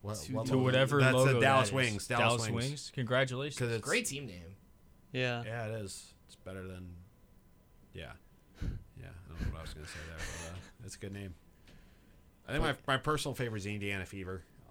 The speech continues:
Speaker 4: I do like that
Speaker 1: Ooh.
Speaker 4: name.
Speaker 2: I,
Speaker 4: They have a
Speaker 2: I,
Speaker 4: lot of picks.
Speaker 2: I like L V Aces because I just think that's, like, perfect. And, like,
Speaker 1: Yes.
Speaker 2: I don't know. I, I
Speaker 3: I
Speaker 2: think,
Speaker 3: need
Speaker 2: like, any sports
Speaker 1: Seattle
Speaker 2: team
Speaker 1: Storm is pretty, pretty good, too.
Speaker 3: Yeah, that's a good
Speaker 4: Mm-hmm.
Speaker 3: one.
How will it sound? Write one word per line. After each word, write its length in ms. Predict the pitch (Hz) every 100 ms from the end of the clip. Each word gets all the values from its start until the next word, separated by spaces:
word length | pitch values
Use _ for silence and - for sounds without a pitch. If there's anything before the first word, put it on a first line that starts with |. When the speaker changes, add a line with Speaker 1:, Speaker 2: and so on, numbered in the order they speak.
| -
Speaker 4:
I 200 | 127 139
do 200 | 127 120
like 240 | 107 104
that 180 | 101 101
Speaker 1:
Ooh. 40 | 101
Speaker 4:
name. 320 | 101 101 101
Speaker 2:
I, 160 | 151 190
Speaker 4:
They 60 |
have 80 | 175
a 40 | 185
Speaker 2:
I, 120 | 208
Speaker 4:
lot 180 | 107 104
of 120 | -
picks. 340 | 107 101 101 156
Speaker 2:
I 140 | 196
like 260 | 269 277 269 - - -
L 180 | 180 185
V 200 | 165 135 139
Aces 380 | 135 127 113 110
because 320 | 127 131 135 143
I 140 | 160
just 200 | 165 -
think 180 | 165 156
that's, 180 | 147 139
like, 160 | 123
perfect. 880 | - - - 131 120 - 104 92 -
And, 80 | 107
like, 240 | 127 175 160
Speaker 1:
Yes. 240 | - - - - - -
Speaker 2:
I 140 | 160
don't 140 | 151 127
know. 280 | 120 117 117
I, 120 | 151 185
I 60 | 160
Speaker 3:
I 100 | 185
Speaker 2:
think, 100 | 139
Speaker 3:
need 240 | 156 151 - - -
Speaker 2:
like, 180 | 214 -
any 220 | 226 269
sports 320 | - 180 185
Speaker 1:
Seattle 260 | 214 247 247
Speaker 2:
team 40 |
Speaker 1:
Storm 360 | - 208 202 165
is 120 | 131
pretty, 360 | - 139 127
pretty 280 | 110 135 117
good, 260 | 95 101 82
too. 280 | 113 98 87
Speaker 3:
Yeah, 260 | 104 101 104
that's 120 | 131
a 40 |
good 80 | 127
Speaker 4:
Mm-hmm. 160 | 123
Speaker 3:
one. 80 | 127